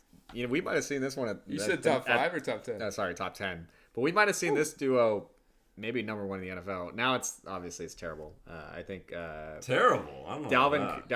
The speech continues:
Speaker 1: Dalvin
Speaker 2: Yeah.
Speaker 1: Cook has a hundred forty-seven total yards on the year.
Speaker 3: Yeah, but
Speaker 1: Breece
Speaker 3: Breece
Speaker 1: Hall
Speaker 3: Hall
Speaker 1: is still a great player.
Speaker 3: Man, it's, it's just if they didn't have Zach Wilson as their Q B, I would expect
Speaker 2: Maybe
Speaker 3: this.
Speaker 2: someone like Aaron Rodgers
Speaker 3: Yeah,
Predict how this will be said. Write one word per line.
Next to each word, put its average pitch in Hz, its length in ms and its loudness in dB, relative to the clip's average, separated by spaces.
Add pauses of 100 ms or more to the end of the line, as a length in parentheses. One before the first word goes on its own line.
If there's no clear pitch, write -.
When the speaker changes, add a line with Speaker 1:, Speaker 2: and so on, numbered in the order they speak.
Speaker 1:
Dalvin 127 80 -2
Speaker 2:
Yeah. - 60 -6
Speaker 1:
Cook 123 200 2
has 107 200 2
a 101 80 -4
hundred 101 280 -6
forty-seven 90 560 -6
total 82 240 -10
yards 78 340 -10
on 76 160 -14
the 80 80 -12
year. 95 220 -8 (240)
Speaker 3:
Yeah, 131 200 -4
but 110 120 -6
Speaker 1:
Breece 165 160 4
Speaker 3:
Breece - 40 -4
Speaker 1:
Hall 160 100 4
Speaker 3:
Hall 135 60 6
Speaker 1:
is 123 60 0
still 123 180 0
a 101 40 -2
great 87 220 -4
player. 85 240 -14 (420)
Speaker 3:
Man, 151 200 -2
it's, 151 240 -2
it's 156 140 -2
just 196 160 0
if 190 100 0
they 175 80 -2
didn't 156 180 0
have 113 120 -2
Zach 92 220 -4
Wilson 78 380 -6
as 73 220 -10
their 73 100 -6
Q 76 180 -12
B, 69 320 -8 (240)
I 80 240 -4
would 80 160 -4
expect 76 300 -10
Speaker 2:
Maybe 135 120 -4
Speaker 3:
this. 160 100 -6
Speaker 2:
someone 170 180 0
like 151 220 -2
Aaron 104 240 -8
Rodgers 85 480 -18
Speaker 3:
Yeah, 202 320 -8